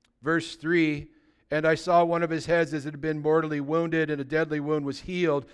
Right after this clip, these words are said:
And all the world marveled and followed the beast. So they worshiped the dragon who gave authority to the beast. And they worshiped the beast, saying, 'Who is like the beast? Who's able to war against him?'"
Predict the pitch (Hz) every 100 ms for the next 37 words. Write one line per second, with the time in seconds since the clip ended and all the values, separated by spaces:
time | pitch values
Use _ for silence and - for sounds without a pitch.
0 | - 143 151 165 151 160 156 127 123 151
1 | 170 156 143 139 131 - 156 160 147 139
2 | 147 160 143 - - - 151 143 147 139
3 | 147 165 - 165 - 147 135 151 165 160
4 | 139 147 139 151 156 143 - 156 165 156
5 | 143 151 139 123 156 151 135 - - -
6 | - 143 147 147 135 151 170 - 170 -
7 | 143 131 170 160 - 160 151 139 170 185
8 | 139 160 160 147 139 165 160 160 185 156
9 | 160 143 127 117 123 135 120 123 120 -
10 | 113 107